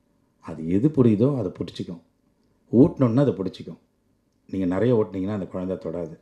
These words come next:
அந்த ஃபர்ஸ்ட் ஸ்டாண்டர்டுக்கு அது ஏன் ஃபர்ஸ்ட் ஸ்டாண்டர்ட் அப்படி வைக்கிறாங்கன்னா, அந்த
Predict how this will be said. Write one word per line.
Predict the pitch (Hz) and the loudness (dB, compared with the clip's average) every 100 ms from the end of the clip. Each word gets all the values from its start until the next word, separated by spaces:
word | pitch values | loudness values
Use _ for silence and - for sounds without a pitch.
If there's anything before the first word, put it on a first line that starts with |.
| _ | _
அந்த | - 85 | -10 -10
ஃபர்ஸ்ட் | - 95 - 135 | -8 -12 -2 0
ஸ்டாண்டர்டுக்கு | 131 113 101 107 85 90 - _ _ _ _ _ _ _ | 2 2 0 0 -2 -4 -6 _ _ _ _ _ _ _
அது | 123 127 | -2 0
ஏன் | 156 - | 0 0
ஃபர்ஸ்ட் | 123 - | -4 -4
ஸ்டாண்டர்ட் | - 131 117 117 | -4 -2 0 0
அப்படி | 107 101 101 | 0 -2 -4
வைக்கிறாங்கன்னா, | 95 95 98 101 95 90 104 | -6 -8 -6 -6 -6 -6 -6
அந்த | 95 101 | -6 -6